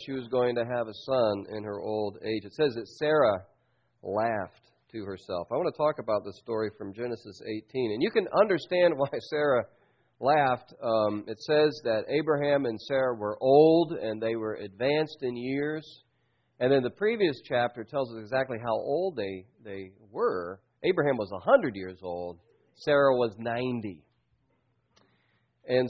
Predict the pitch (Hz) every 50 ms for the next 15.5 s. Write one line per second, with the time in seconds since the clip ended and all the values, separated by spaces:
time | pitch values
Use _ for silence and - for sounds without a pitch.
0 | - - 147 131 131 127 123 123 - - 170 190 - 170 202 240 240 - - 240
1 | 220 196 180 - - 143 131 123 120 - - - 127 127 120 120 113 110 - -
2 | - 104 - 127 127 127 135 127 127 123 117 113 117 131 147 156 - 147 123 -
3 | - 120 - - 131 123 120 117 107 - - 143 135 131 127 - 120 110 107 107
4 | 107 110 110 110 107 107 104 104 101 - - 113 104 101 98 95 90 82 82 _
5 | _ _ _ _ _ _ _ _ _ _ _ _ _ _ _ _ _ _ _ _
6 | _ _ _ _ - 113 107 - 117 117 101 113 113 110 104 104 - 101 101 98
7 | 95 90 _ _ - 104 95 95 95 87 85 - 92 92 - - - 117 117 113
8 | 104 95 - - _ - 95 92 92 90 87 90 87 85 90 92 90 85 80 82
9 | 80 - - 95 87 82 82 101 110 113 131 151 165 170 185 165 151 143 156 165
10 | 156 147 131 139 127 120 104 95 104 123 131 139 135 107 98 92 87 92 104 _
11 | _ _ _ _ _ _ _ _ _ _ _ _ _ _ _ _ _ _ _ _
12 | _ _ - 131 135 139 139 147 180 208 208 214 202 202 - - 156 156 160 156
13 | 151 147 147 135 135 135 131 127 127 131 135 147 - - 131 117 104 - 127 113
14 | - - 123 110 104 - - - 143 139 131 113 98 107 113 123 139 156 170 170
15 | 170 - - 165 143 117 107 98 87 78